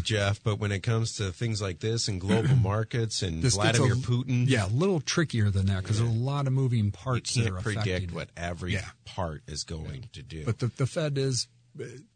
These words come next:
Speaker 2: poised, in a sense, to raise rates by half a percent, um, probably at least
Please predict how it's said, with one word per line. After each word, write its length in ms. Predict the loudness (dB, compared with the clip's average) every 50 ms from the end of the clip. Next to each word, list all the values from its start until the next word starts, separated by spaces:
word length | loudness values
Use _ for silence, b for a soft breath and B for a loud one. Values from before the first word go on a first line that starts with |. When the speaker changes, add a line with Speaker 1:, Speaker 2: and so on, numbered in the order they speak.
| _ -12
Speaker 2:
poised, 500 | -6 -2 0 0 2 0 0 -2 -4 -6
in 100 | -6 -6
a 60 | -6
sense, 340 | -4 -4 -2 -2 -4 -4 -6
to 120 | -8 -12
raise 300 | -10 -8 -8 -6 -6 -6
rates 320 | -6 -6 -6 -6 -6 -6 -8
by 200 | -10 -12 -14 -12
half 300 | -10 -8 -8 -8 -8 -8
a 60 | -10
percent, 480 | -12 -12 -10 -8 -6 -4 -4 -4 -4 -8 b b b b b b b b b b b b
um, 340 | -10 -10 -10 -10 -10 -12 -12
probably 440 | -8 -6 -2 0 2 2 2 2 0
at 120 | -4 -4
least 340 | 0 2 2 2 0 -2 -8